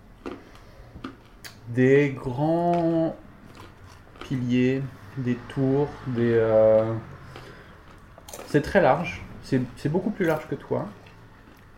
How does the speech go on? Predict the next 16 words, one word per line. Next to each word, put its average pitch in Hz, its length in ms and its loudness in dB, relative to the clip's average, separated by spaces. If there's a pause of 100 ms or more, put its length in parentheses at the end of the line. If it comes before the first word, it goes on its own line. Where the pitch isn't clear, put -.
(580)
C'est - 240 -2
noir, 143 520 2
c'est 127 220 -6
très 160 280 0
haut, 156 300 0 (680)
c'est - 160 0
un 170 100 4
peu 214 160 0
souple, - 420 -6 (680)
une 139 120 -2
sorte 180 280 2
de 151 60 -2
grande 160 420 -2
tige 196 340 -8
comme 139 160 -4
ça 156 300 -6